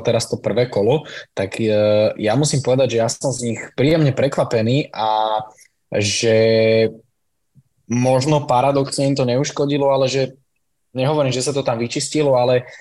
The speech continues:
že sa otvorili aj tie dvierka pre toho mladého Marčeliho, Savidis tam dobre zapadol, tá ostatná kostra je tam. E,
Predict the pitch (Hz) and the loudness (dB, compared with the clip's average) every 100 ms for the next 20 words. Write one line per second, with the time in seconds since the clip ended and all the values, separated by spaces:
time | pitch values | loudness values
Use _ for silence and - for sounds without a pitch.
0 | _ - 120 135 127 127 139 135 127 120 | _ -6 -4 0 0 0 -2 0 0 0
1 | 123 120 123 127 123 117 117 127 117 120 | -4 -2 0 0 -4 -4 -4 -4 -4 -2
2 | 117 120 117 120 127 - 135 123 123 120 | -2 -2 -2 -2 -2 -2 -2 0 0 0
3 | 117 117 127 135 123 - 117 117 117 113 | 0 -2 -2 -4 -4 -4 -2 0 0 0
4 | 110 113 110 113 113 110 107 - 117 113 | 0 0 0 0 0 0 0 -2 -6 -6
5 | 107 113 - 120 104 110 120 131 | -4 -6 0 0 2 2 2 2